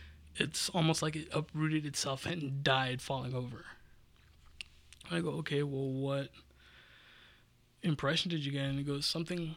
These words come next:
bad happened there. And so whatever is not letting you go past is, doesn't want you to be there for whatever reason." He goes, But I got that same feeling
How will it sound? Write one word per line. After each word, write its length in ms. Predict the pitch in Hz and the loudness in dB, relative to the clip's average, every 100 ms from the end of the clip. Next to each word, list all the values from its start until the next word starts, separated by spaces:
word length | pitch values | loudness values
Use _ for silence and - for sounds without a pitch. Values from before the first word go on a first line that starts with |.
| - 165 | -10 -8
bad 580 | 147 143 123 110 - - - - - - - | 0 2 2 -4 -6 -6 -8 -18 -18 -16 -4
happened 360 | 147 135 123 120 | -2 -2 -6 -6
there. 200 | 131 - - - - - | -8 -10 -14 -20 -20 -8
And 160 | 165 135 | -4 -2
so 220 | 139 135 | -2 -2
whatever 600 | 135 139 139 139 143 147 | -2 0 0 0 0 0
is 160 | 135 143 | 0 0
not 260 | 143 143 | 0 2
letting 300 | 151 143 135 | 0 0 0
you 120 | 135 | -2
go 140 | 143 135 | -2 -4
past 420 | - 151 147 - | -2 0 0 -4
is, 180 | 131 131 - - - | -6 -8 -12 -16 -10
doesn't 280 | 151 139 139 | -4 -4 -4
want 300 | 139 135 - | -6 -8 -6
you 80 | 143 | -6
to 60 | 139 | -4
be 180 | 135 | -6
there 140 | 131 131 | -4 -6
for 140 | - | -8
whatever 280 | 135 131 131 | -8 -8 -8
reason." 420 | 127 127 120 156 - - | -8 -8 -10 -14 -16 -14
He 80 | 175 | -6
goes, 260 | 143 139 135 | -2 -2 -2
But 160 | 143 | 0
I 120 | 147 151 | 2 2
got 260 | 151 156 | 2 0
that 200 | 147 139 | -2 -4
same 180 | - 143 | -2 -2
feeling 400 | - 143 135 | 2 0 0